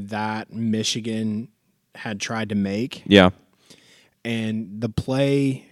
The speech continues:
Speaker 1: for those of you who do not know, Michigan State won.
Speaker 2: Yeah.
Speaker 1: They won from a game-sealing interception.
Speaker 2: Mm-hmm.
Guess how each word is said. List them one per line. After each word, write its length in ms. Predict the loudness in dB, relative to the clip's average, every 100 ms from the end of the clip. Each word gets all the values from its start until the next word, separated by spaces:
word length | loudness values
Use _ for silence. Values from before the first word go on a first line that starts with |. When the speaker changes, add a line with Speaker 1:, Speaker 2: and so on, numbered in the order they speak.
| -2
Speaker 1:
for 140 | 2
those 260 | 6 6 4
of 100 | 4
you 260 | 6 6
who 500 | 4 2 2 2 0
do 320 | -4 0 2
not 220 | 2 0 -2
know, 320 | -2 -2 -6 -4
Michigan 400 | -2 -2 -2 -2
State 260 | -2 -2 -2
won. 340 | -2 -2 -4 -6 -14 _ _ _ -6
Speaker 2:
Yeah. 160 | -2 -2 -6 -20 -20 -12
Speaker 1:
They 340 | -4 0 0
won 640 | 2 2 4 4 4 0 -4 _ _ _
from 380 | -6 0 2 0
a 140 | 0 -4
game-sealing 600 | -2 -4 -4 -4 -6 -6
interception. 600 | -6 -4 -4 -4 -8 -10 0
Speaker 2:
Mm-hmm. 480 | 6 8 8 6